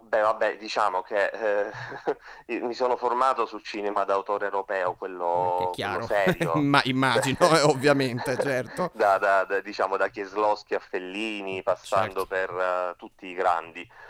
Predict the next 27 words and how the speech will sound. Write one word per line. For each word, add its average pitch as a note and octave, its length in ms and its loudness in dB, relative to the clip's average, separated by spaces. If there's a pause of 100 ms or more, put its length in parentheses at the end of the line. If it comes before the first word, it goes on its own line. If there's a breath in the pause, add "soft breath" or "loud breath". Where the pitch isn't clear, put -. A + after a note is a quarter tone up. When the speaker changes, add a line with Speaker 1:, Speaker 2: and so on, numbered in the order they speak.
(220 loud breath)
Speaker 1:
Però, G#2+ 800 2
mm, - 520 -20
cerco A#2+ 420 -2
di G#2 80 -12
guardare G2+ 460 -2
un G2+ 160 -12
po', F#2+ 680 4 (120)
eh, F#2 240 -2
sinceramente A#2 640 -6
cerco G#2 320 -4
di G#2 60 -8
guardare G2+ 400 0
tante A2+ 300 -6
cose, F#2+ 500 -2 (400 loud breath)
perché - 300 -2
adesso, A2+ 340 -2
sai, G2+ 240 0
c'è G#2+ 100 -8
anche G#2+ 240 -2
l'approccio A2 480 -4
che G2 120 -6
lo F#2+ 100 -4
fai G2 100 -4
per G2 140 -6
mestiere, F#2+ 580 -2
quindi G2+ 300 -12
comunque A2 520 -2